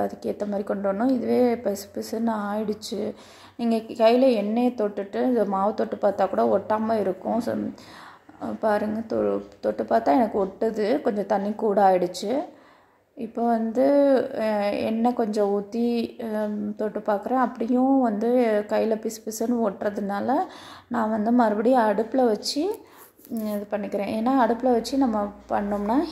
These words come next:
ஈஸியா அந்த ஈரப்பதம் போயிடும். ஒரு பத்து நிமிஷம் அடுப்புல வச்சு கைவிடாம கிளறணும். அடுப்புல வச்சுட்டு விட்டுறாதீங்க, கைவிடாம கிளறணும்.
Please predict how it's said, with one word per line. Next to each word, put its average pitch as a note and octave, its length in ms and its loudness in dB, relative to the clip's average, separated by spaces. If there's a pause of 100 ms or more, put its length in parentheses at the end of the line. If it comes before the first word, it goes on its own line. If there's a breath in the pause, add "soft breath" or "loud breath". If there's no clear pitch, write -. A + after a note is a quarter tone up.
ஈஸியா A3+ 720 4
அந்த G3+ 320 0
ஈரப்பதம் G#3+ 580 2
போயிடும். G3 340 0 (440 loud breath)
ஒரு B3 120 -8
பத்து A#3+ 220 2
நிமிஷம் A#3+ 340 4
அடுப்புல A3 140 -4
வச்சு B3 200 2
கைவிடாம B3 580 4
கிளறணும். G3 460 -2
அடுப்புல G#3+ 380 -2
வச்சுட்டு A#3+ 200 -10
விட்டுறாதீங்க, A#3 640 -2
கைவிடாம A3+ 500 0
கிளறணும். G#3+ 580 -4